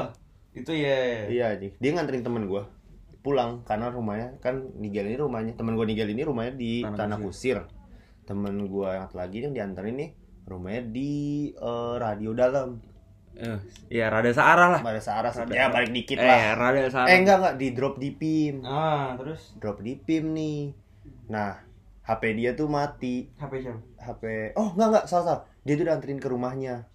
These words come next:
Speaker 1: Iya.
Speaker 2: Dan temen gue yang Nigel ini mau nganterin.
Speaker 1: Eh.
Speaker 2: Nganterin ke
Speaker 1: Radio.
Speaker 2: Radio Dalam. Dia nggak tahu dong cara keluar kompleknya di mana.
Speaker 1: Terus?
Speaker 2: H P-nya mati. Dan begonya temen gue ini, dia gambarin map.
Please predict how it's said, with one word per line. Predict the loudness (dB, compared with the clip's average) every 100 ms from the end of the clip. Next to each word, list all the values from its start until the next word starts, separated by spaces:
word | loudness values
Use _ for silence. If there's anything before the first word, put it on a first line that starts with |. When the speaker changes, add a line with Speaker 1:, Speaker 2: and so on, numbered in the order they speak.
| _ _
Speaker 1:
Iya. | -16 -6
Speaker 2:
Dan | -4 -2 -2
temen | -4
gue | -2 -2
yang | -2
Nigel | -2 -4
ini | -4 -8 -10
mau | -8 -4 -4
nganterin. | -4 -4 -4 -4 -4
Speaker 1:
Eh. | -8 -10 -12 -14 -18 -20 -20 -10
Speaker 2:
Nganterin | -6 -4 -4 -6
ke | -2 -2 -4 -8
Speaker 1:
Radio. | -12 -10 -8
Speaker 2:
Radio | 0 0 2 -2
Dalam. | -2 -4 -4 -6 -8 -16 -20 -20 -20
Dia | -6 -2
nggak | 0 0
tahu | 4 4 4
dong | 4 2 0 -6 -8
cara | -4 -4
keluar | -2 -2
kompleknya | -2 -2 -2 -4 -6
di | -4 -2
mana. | 0 0 0 -2 -4
Speaker 1:
Terus? | -6 -10 -14 -20 -20 -20 -20 -20
Speaker 2:
H | -4 -2
P-nya | 0 2 2
mati. | 2 2 0 0 0 2 2 2
Dan | 6 6 6
begonya | 6 8 8 6
temen | 6 4 4 6
gue | 6
ini, | 6 4
dia | 4 6 6 4 -8 -20 -4
gambarin | 2 6 8 6 6
map. | 2 0